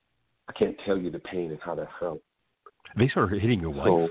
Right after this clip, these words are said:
Speaker 1: yeah, so she, because she had pictures, they ran up on her. Joseph Clark ran up on her. He throws her into the car. He puts her hands up in the air.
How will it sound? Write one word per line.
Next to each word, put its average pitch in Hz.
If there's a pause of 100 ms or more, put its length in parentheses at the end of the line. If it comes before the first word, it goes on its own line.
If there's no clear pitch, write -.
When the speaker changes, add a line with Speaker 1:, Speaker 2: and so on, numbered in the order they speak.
(1300)
Speaker 1:
yeah, 92 (140)
so 85 (500)
she, 156
because -
she 120
had 110
pictures, 98
they 80
ran 87
up 104
on 87
her. 80 (180)
Joseph -
Clark 104
ran 87
up -
on 135
her. 78 (840)
He 87
throws 90
her 110
into 123
the 127
car. 80 (720)
He -
puts -
her 104
hands 113
up 127
in 123
the -
air. 92